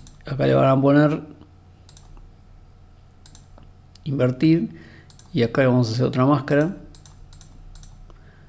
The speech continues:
para quitar este de acá. Y a esta le vamos a poner subtract. Ahí les quedó el escenario separado por capas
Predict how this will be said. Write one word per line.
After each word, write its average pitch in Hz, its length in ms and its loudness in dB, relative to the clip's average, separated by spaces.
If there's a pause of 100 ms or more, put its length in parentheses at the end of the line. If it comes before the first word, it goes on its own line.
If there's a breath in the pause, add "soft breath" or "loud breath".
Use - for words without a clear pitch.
(280 soft breath)
para 120 180 -4
quitar 113 480 -2
este - 300 -10
de 120 60 -2
acá. 107 240 -6 (1600 soft breath)
Y 113 240 2
a 120 60 4
esta 123 160 -2
le 123 60 4
vamos 123 200 2
a 120 80 -2
poner 127 460 0
subtract. - 580 -8 (1600 loud breath)
Ahí 131 80 2
les 143 140 6
quedó 147 100 2
el 143 60 2
escenario 151 420 4
separado 165 600 4
por 143 220 0
capas 156 480 4